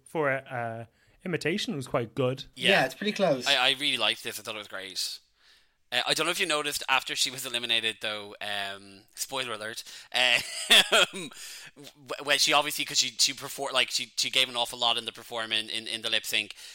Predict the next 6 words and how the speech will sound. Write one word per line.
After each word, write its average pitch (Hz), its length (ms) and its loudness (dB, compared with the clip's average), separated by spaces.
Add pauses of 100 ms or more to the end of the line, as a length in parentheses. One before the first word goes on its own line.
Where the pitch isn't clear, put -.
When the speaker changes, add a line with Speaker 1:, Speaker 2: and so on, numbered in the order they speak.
(240)
Speaker 2:
um, 110 340 2 (140)
the, 127 100 -2
like, 120 240 2 (140)
little 123 240 -2
transparency 120 880 -2
patches 143 720 -2